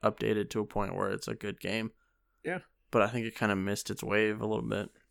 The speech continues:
Speaker 2: Oh, definitely. 'Cause it's, 'cause we, what, we played it for,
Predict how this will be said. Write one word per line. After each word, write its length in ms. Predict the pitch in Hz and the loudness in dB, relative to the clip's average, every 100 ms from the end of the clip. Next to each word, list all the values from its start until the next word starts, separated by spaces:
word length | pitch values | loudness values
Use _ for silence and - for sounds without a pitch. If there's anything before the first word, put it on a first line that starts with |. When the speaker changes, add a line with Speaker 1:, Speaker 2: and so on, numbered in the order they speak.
| _ _ _ - - | _ _ _ -20 -14
Speaker 2:
Oh, 100 | 87 | -12
definitely. 640 | 71 85 - 82 82 110 - | -10 -10 -10 -10 -12 -14 -14
'Cause 160 | - 120 | -6 2
it's, 340 | 147 143 - - _ _ _ _ _ - | 2 0 -10 -14 _ _ _ _ _ -4
'cause 140 | 131 | 0
we, 200 | 123 104 92 | 4 4 4
what, 200 | 107 90 | 0 0
we 120 | 104 | 0
played 240 | 104 95 87 | 0 2 0
it 120 | 85 | -2
for, 320 | 87 80 76 | -4 -6 -8